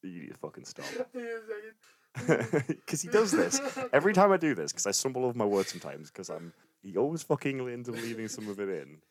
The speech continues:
One thing that is a positive, uh, from my perspective anyway, that I think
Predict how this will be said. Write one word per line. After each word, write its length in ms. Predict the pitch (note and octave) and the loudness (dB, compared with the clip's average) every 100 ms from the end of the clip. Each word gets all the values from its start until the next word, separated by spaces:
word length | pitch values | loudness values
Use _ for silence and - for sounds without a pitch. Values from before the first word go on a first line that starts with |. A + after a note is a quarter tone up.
| _ | _
One 180 | A#2+ B2 | 2 2
thing 160 | A#2 G#2+ | 4 4
that 180 | G2 D#2+ | 4 4
is 100 | F2 | 0
a 80 | |
positive, 640 | E2 F#2 E2 - D#2+ - - | -2 -4 -6 -8 -10 -12 -6
uh, 200 | F2 E2 | -2 -2
from 180 | - F#2+ | -2 -2
my 200 | F2+ F2 | 0 0
perspective 440 | E2+ E2 D#2+ - E2 | -2 -10 -10 -8 -4
anyway, 340 | D#2+ D#2+ D#2 | -2 0 -2
that 140 | C#2 | 0
I 60 | - | -2
think 280 | - E2 | -2 -6